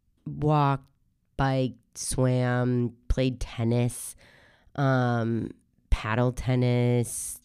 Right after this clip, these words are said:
Uh, we went on family canoe trips growing up,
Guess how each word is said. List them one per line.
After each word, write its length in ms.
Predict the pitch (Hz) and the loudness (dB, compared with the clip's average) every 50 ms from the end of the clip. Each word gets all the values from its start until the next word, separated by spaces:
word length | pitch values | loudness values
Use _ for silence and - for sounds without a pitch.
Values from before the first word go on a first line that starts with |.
| _ _ | _ _
Uh, 720 | - 139 123 120 120 117 113 113 113 110 110 113 110 110 110 - - _ _ _ _ _ _ _ - | -6 -4 -4 -2 -4 -4 -6 -6 -6 -6 -6 -6 -6 -6 -8 -8 -10 _ _ _ _ _ _ _ -12
we 520 | - 151 139 147 139 131 127 120 117 113 - - _ - | -6 -2 0 2 2 2 2 0 0 -4 -6 -10 _ -6
went 340 | 123 117 104 104 - - - _ _ _ _ - | -4 -2 -2 -4 -6 -10 -14 _ _ _ _ -8
on 320 | 120 117 120 120 107 - - _ _ _ | -6 -6 -4 -6 -8 -10 -12 _ _ _
family 300 | - 139 131 123 120 117 | -4 -2 0 0 0 -2
canoe 500 | 110 - - - 123 123 127 147 151 147 | -2 -2 -2 0 2 4 4 6 6 4
trips 640 | 139 - - - 151 139 135 127 - - - - - | 2 0 -2 0 0 2 2 0 -2 -6 -8 -8 -8
growing 480 | - - 143 139 135 135 135 131 131 | -4 0 0 2 2 2 2 2 0
up, 460 | 127 127 123 123 123 123 117 110 - | 0 0 0 0 0 -2 -2 -2 -4